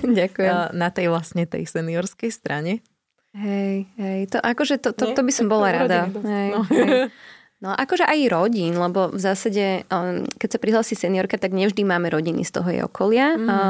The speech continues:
Speaker 1: ale teda nenaborujeme nejak, um, neustále rodiny, lebo vlastne nevieme ten, ten dopyt, um, nasyť-, na-, nasytiť. Ale v zásade, um, možno aj keď, o, čo by som bola rada, aby odznelo,
Speaker 2: Mhm.
Speaker 1: a,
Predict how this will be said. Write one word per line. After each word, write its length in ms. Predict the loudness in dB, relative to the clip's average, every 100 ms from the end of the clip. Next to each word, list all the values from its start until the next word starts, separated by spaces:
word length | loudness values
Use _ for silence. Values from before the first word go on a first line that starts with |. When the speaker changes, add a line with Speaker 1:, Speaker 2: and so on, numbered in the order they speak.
| 0 -6 -20 -20 _
Speaker 1:
ale 220 | -2 0
teda 340 | 0 2 2 2
nenaborujeme 800 | 2 2 2 2 0 2 2 0
nejak, 420 | 0 -2 -4 -6
um, 420 | -4 -2 -2 -2 -4 -8 -6 -8 -2
neustále 600 | 2 2 2 0 0 2
rodiny, 420 | 2 2 2 2
lebo 220 | 2 0 0
vlastne 280 | -2 0
nevieme 360 | 0 2 2 0
ten, 200 | -2 -2
ten 180 | 0 0
dopyt, 460 | 0 -2 -6 -6 -8
um, 300 | -6 -4 -4
nasyť-, 580 | -2 -2 -2 -6 -10 -8
na-, 200 | -4 -2
nasytiť. 680 | -2 -2 -2 -4 0 0 -2 -14 -20 -20 _ _
Ale 400 | -2 0 2 0
v 80 | 0
zásade, 400 | 0 0 2 2 2 0
um, 380 | 0 2 0 -2 -14 -10
možno 280 | -2 2 2
aj 180 | 2 -2 0
keď, 240 | 0 0 -4 -8 -12 _
o, 140 | -8 -6
čo 140 | -4
by 80 | -2
som 140 | 0
bola 120 | 0 0
rada, 220 | 0 -2
aby 140 | -2
odznelo, 500 | -2 0 2 4 2 0
Speaker 2:
Mhm. 380 | -8 -20 -20
Speaker 1:
a, 140 | -6